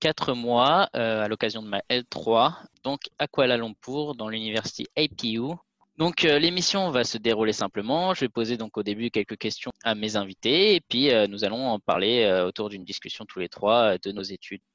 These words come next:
et de ce qui, euh, de ce qui s'est passé pour vous aider, vous, euh, si vous êtes dans l'optique donc de voyager en Asie, d'avoir quelques conseils.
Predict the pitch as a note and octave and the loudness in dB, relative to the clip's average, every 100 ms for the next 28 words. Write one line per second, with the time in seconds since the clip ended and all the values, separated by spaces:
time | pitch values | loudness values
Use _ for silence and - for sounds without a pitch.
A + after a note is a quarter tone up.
0 | _ C3+ A#2+ A#2+ - - A2 G2+ F2 F2 | _ -2 0 0 -2 -6 0 2 4 2
1 | - - - - A2+ - F2+ - D3+ - | -4 -10 -8 -2 -2 0 -2 0 -2 0
2 | A2+ A#2 A#2 A#2 A#2 G#2+ C#3 F3+ - - | -2 -2 -2 0 0 -2 -6 -10 -14 -20
3 | _ G#2+ G#2 - A2+ A#2 A#2 - G2+ G#2 | _ -2 0 -4 -4 0 0 0 -4 -4
4 | G2+ - A#2+ - - G2 F#2+ G#2 G2+ G2+ | -4 -6 -8 -8 -12 -14 -8 -2 0 0
5 | G2+ A2 G2+ G2+ - A#2 A#2 G2 F#2+ F#2 | 0 -2 -2 -4 -4 -6 -2 -2 -2 -2
6 | A2 - - A2+ - C#3+ | -6 -8 -12 -8 -2 -2